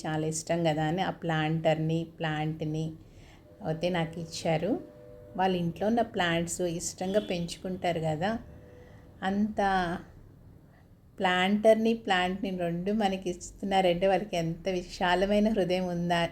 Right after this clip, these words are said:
ఉండాలో చు-, ఆలోచించండి. Thank you so much అండి రత్న గారు.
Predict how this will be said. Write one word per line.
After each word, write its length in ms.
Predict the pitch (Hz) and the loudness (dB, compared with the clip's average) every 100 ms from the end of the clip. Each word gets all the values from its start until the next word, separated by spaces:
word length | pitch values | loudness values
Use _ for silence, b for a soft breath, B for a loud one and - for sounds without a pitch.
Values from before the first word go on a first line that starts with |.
| - | -4
ఉండాలో 420 | 180 180 175 185 | 0 4 6 4
చు-, 360 | 185 - - | -4 -12 -10
ఆలోచించండి. 960 | 180 170 185 196 180 - 165 165 220 359 - B B B B - | -4 -2 -2 -4 -8 -4 -2 0 -2 -4 -8 B B B B -4
Thank 300 | 165 175 175 | -2 -2 -2
you 220 | 240 - | -4 0
so 180 | 190 185 | 2 2
much 260 | 190 208 208 | 0 0 -2
అండి 300 | 175 175 214 | -2 2 2
రత్న 300 | 190 175 175 | 2 0 0
గారు. 480 | 170 170 170 247 | 2 4 4 2